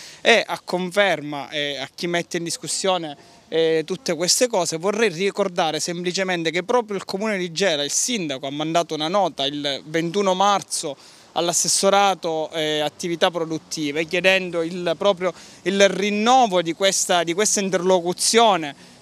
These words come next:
eh, tra, eh, l'onorevole Turano e proprio il, eh, il governo della città.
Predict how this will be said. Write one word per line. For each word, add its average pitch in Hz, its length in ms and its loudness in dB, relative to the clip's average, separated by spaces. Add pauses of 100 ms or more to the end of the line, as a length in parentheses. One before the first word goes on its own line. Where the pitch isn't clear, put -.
(100)
eh, 160 760 2
tra, 190 440 4
eh, 165 600 2
l'onorevole 185 720 2
Turano 190 600 0
e 180 360 0
proprio 175 280 -2
il, 170 180 -4
eh, 160 760 0
il 165 140 0
governo 185 400 2
della 170 280 -2
città. 247 500 -2